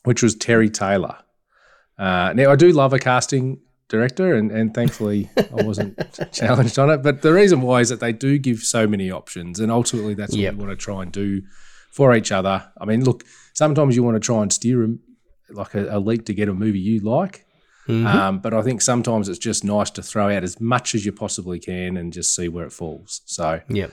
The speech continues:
Speaker 2: the pro
Speaker 1: um,
Speaker 2: heart version of, uh,
Speaker 1: Yeah.
Speaker 2: of, like, the,
Speaker 1: And I,
Speaker 2: of the
Speaker 1: I
Speaker 2: leap.
Speaker 1: was, I was pretty confident that we'd probably end up with this movie, um, but she had done a variety of other really good movies, which I'd sort of hoped we might have got to as well.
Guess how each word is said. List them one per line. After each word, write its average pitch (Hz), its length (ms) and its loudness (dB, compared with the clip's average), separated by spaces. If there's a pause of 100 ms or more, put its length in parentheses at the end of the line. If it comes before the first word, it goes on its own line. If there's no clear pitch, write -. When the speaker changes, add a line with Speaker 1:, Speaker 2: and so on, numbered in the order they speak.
(200)
Speaker 2:
the 92 140 0
pro 135 180 6
Speaker 1:
um, 101 40 0
Speaker 2:
heart 104 280 0
version 95 360 -4
of, 90 160 -8
uh, 87 240 -6 (300)
Speaker 1:
Yeah. 113 260 4
Speaker 2:
of, 92 100 -8
like, 90 200 -10
the, 87 300 -8 (420)
Speaker 1:
And 151 160 2
I, 180 140 6
Speaker 2:
of - 80 -8
the 156 40 2
Speaker 1:
I 180 80 8
Speaker 2:
leap. 175 160 6
Speaker 1:
was, 139 120 -8
I 156 160 0
was 170 120 6
pretty 117 200 4
confident 107 340 2
that 90 100 -2
we'd 95 160 -2
probably 101 260 0
end 95 200 0
up 104 180 -4
with 107 80 -6
this 104 180 0
movie, 170 460 2 (160)
um, 92 300 -2
but - 280 -8
she 101 220 -4
had 92 220 -8
done 85 340 -10
a 107 100 -14
variety 87 440 -8
of 80 320 -18
other 92 180 -8
really 87 240 -6
good 80 180 -10
movies, 85 320 -10
which - 160 -16
I'd 85 160 -12
sort - 160 -12
of - 80 -16
hoped - 220 -12
we 92 80 -10
might 85 220 -10
have 80 80 -16
got 80 320 -14
to 82 280 -14
as 80 280 -20 (100)
well. 64 480 -18